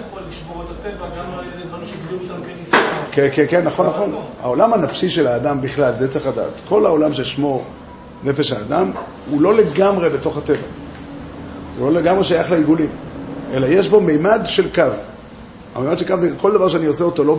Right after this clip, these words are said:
Speaker 2: בגלל משהו, אלא בשביל משהו. כי יש,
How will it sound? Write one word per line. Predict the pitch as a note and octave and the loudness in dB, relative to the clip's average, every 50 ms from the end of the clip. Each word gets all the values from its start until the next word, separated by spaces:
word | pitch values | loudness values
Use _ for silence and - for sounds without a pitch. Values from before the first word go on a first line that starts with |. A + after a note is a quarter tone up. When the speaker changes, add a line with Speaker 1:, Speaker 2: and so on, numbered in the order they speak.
| D3 D3 | 0 -2
Speaker 2:
בגלל | E3+ E3+ D3 C3+ D3 D#3+ D#3+ D#3+ D#3+ D3 C#3 A#2+ - - - - - - - - - - - C3 | -2 -2 0 0 0 0 2 4 4 4 2 0 -4 -8 -14 -18 -20 -20 -20 -20 -20 -12 -6 -2
משהו, | C3+ C3+ C3 - - G#3 - A#2 - - - - - - - - - - - - | -2 0 0 2 2 2 2 0 -2 -6 -14 -18 -18 -18 -20 -20 -18 -14 -8 -6
אלא | B2 C#3 D3 D3 | -2 0 0 0
בשביל | C#3+ D3 F3 C#3 D#3 F3+ B3 C#4 C4+ | 0 0 0 0 0 2 2 2 4
משהו. | A3 F#3 C#3+ - - - - - - - - - - - - - - - - - - - - - - - - - - - - - - - - - - - - - - - - - - - - | 2 2 0 -2 -4 -8 -14 -16 -20 -20 -20 -20 -20 -20 -20 -20 -20 -18 -20 -20 -20 -20 -20 -20 -20 -20 -20 -20 -20 -20 -20 -20 -20 -20 -20 -20 -20 -20 -20 -20 -20 -20 -20 -20 -20 -18 -4
כי | - D3+ | 0 0
יש, | C#3+ B2 B2+ D3 F3 E3+ - | 0 2 4 4 4 4 4